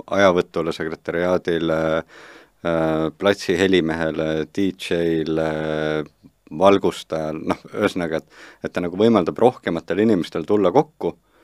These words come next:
ja seeläbi ta, noh, iseenesest nagu lihtsustab meie tööd, sest, äh, sest nagu see ülekande tegemine, see on,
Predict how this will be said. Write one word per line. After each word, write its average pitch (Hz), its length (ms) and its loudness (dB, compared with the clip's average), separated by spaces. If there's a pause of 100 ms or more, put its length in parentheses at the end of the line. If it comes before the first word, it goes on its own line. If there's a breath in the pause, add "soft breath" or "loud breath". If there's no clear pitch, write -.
(600 soft breath)
ja 85 440 4
seeläbi 92 460 4
ta, 80 120 -8
noh, 87 120 -8 (200)
iseenesest 117 520 2
nagu 92 160 0
lihtsustab 90 420 -2
meie 87 160 -2
tööd, 110 220 6
sest, - 380 -14
äh, 82 200 -4 (420)
sest - 260 -16
nagu 85 100 -6
see 98 140 4
ülekande 85 420 6
tegemine, 90 380 2
see 85 120 -6
on, 80 80 -6